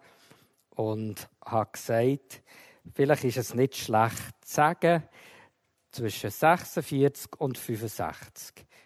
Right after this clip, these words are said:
Mündigkeit zu erwerben, also nicht die Abhängigkeit von den Umständen,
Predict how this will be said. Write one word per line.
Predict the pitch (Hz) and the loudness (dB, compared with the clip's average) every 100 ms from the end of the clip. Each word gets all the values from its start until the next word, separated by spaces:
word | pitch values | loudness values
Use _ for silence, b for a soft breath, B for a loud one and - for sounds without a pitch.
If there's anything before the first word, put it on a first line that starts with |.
| b _ | b _
Mündigkeit | 123 135 180 196 185 170 - 131 123 127 | -6 2 4 4 0 0 0 0 2 0
zu | - 131 | -2 -4
erwerben, | 101 101 101 110 110 95 82 b b b b b - | -2 -2 0 -2 -4 -6 -6 b b b b b -4
also | 120 - 107 | -2 0 -2
nicht | 123 180 - | 0 -2 0
die | 135 | 0
Abhängigkeit | 131 123 117 127 127 120 131 120 - 120 117 - | 2 0 0 0 -4 -4 -4 -4 -2 0 0 -2
von | 113 | -6
den | 117 | -6
Umständen, | - 107 - - 92 85 | -6 -8 -8 -8 -8 -8